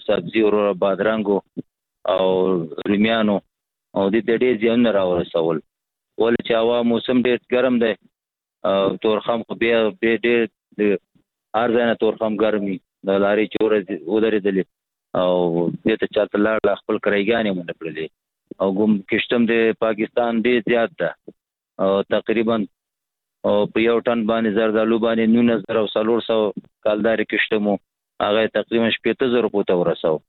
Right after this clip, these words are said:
او همدغسې په بادرنګ او په رومیانو، په هر څه باندې کشتم څلور چنده، پنځه چنده اوچت کړ. نو کوم لارۍ چې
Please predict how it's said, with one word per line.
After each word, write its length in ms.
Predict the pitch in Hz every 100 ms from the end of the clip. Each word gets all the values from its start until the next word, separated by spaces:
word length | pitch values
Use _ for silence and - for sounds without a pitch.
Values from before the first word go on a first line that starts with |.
| _ _ _ _ _ -
او 120 | 90 92
همدغسې 580 | 95 98 113 113 - 110 104 _ _ - _ _ _ -
په 120 | 101
بادرنګ 360 | 107 104 110 113
او 140 | 107 101
په 180 | - 104
رومیانو، 480 | 104 110 113 107
په 120 | 92 117
هر 80 | 117
څه 140 | - 110
باندې 200 | 113 107 95 _ _ _ -
کشتم 280 | 104 117
څلور 360 | 110 110 113 120
چنده، 280 | - 107 104
پنځه 280 | - 107 110
چنده 220 | 117 104 101
اوچت 320 | 95 101 92 -
کړ. 100 | 80 _ _ _ _ -
نو 140 | 107 117
کوم 160 | 131 123
لارۍ 260 | 120 127
چې 100 | 113